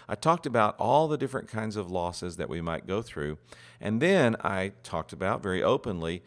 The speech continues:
the grief that we would experience, the stages of grief that we would live through,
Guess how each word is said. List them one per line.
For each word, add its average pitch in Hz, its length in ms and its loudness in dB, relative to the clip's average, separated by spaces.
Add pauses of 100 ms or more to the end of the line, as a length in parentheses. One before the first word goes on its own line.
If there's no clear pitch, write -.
(240)
the 80 80 -8
grief 90 380 -2
that 123 140 -2
we 123 100 -4
would 120 100 -6
experience, 120 720 -4
the 82 80 -8
stages 104 540 -2
of 107 140 -8
grief 110 260 -6
that - 100 -4
we 92 80 -6
would 98 160 -6
live 104 200 -2
through, 107 280 -6